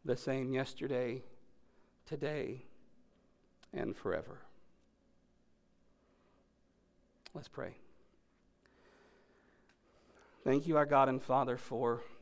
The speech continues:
your glory revealed in the person and work of your Son, Jesus. We thank you that in his birth, in his sinless life, his death for us, his resurrection for us, his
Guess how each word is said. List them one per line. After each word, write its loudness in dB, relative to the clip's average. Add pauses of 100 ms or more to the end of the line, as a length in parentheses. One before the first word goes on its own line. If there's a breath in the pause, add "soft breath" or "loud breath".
(1200 loud breath)
your -2
glory 2
revealed 2
in -2
the -2
person -4
and -4
work 0 (760 soft breath)
of -4
your -4
Son, -2
Jesus. -12 (2000 soft breath)
We -2
thank 0
you -4
that 2
in 2
his -2
birth, 4 (1300 soft breath)
in -10
his -6
sinless 2
life, 4 (1600 soft breath)
his -14
death 2
for 2
us, 4
his -4
resurrection 4
for 4
us, 2
his -8